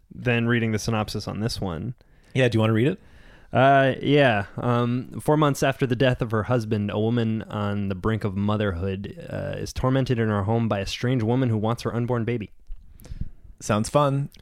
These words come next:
Speaker 2: Sounds bloody.
Speaker 1: It sounds horrible, man.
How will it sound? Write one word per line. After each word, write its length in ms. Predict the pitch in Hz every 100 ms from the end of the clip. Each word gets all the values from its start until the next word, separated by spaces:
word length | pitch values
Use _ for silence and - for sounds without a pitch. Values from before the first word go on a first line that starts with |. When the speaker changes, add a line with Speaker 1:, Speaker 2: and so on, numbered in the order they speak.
| - -
Speaker 2:
Sounds 300 | - 113 117
bloody. 400 | - 135 131 147 - _ - - - _ - _ - - -
Speaker 1:
It 60 | -
sounds 280 | 117 127
horrible, 560 | 110 - 117 101 110 107
man. 480 | 107 110 113 117